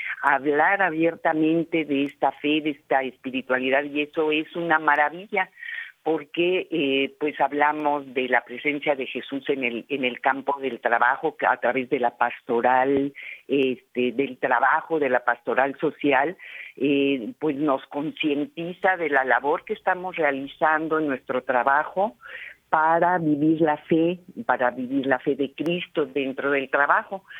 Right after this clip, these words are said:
Pero hay otras muchísimas empresas donde, pues, este tema de la espiritualidad, de la fe,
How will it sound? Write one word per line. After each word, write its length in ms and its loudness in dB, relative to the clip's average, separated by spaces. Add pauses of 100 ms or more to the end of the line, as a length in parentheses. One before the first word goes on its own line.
(140)
Pero 200 2
hay 140 0
otras 240 -2
muchísimas 680 -2
empresas 560 -2 (420)
donde, 800 -2 (140)
pues, 340 0 (160)
este 360 -4
tema 360 -2
de 100 -2
la 100 -6
espiritualidad, 840 -2
de 140 -6
la 100 2
fe, 360 -4